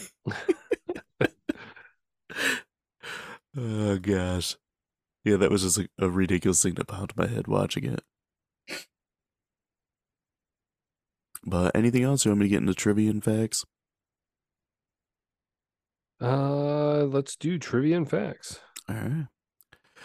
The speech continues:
Speaker 1: So, most of the full body puppetry was performed by a man who was, um, ten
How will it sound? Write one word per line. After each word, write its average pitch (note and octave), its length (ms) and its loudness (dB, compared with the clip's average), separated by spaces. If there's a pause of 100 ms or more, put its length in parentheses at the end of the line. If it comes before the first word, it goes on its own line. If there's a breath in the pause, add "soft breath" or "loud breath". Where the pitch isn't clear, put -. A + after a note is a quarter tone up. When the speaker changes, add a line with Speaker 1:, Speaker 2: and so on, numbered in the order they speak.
(600 loud breath)
Speaker 1:
So, E3+ 300 8
most C3 380 4
of A#2 60 -4
the A2 80 6
full D3+ 260 4
body B2 280 4
puppetry F#2+ 520 2
was G2 160 2
performed G#2 480 2
by F#2+ 160 2
a F#2 80 2
man G2 420 2
who G2 240 0
was, F#2 460 2 (100)
um, F2 460 -2 (480)
ten G#2 260 2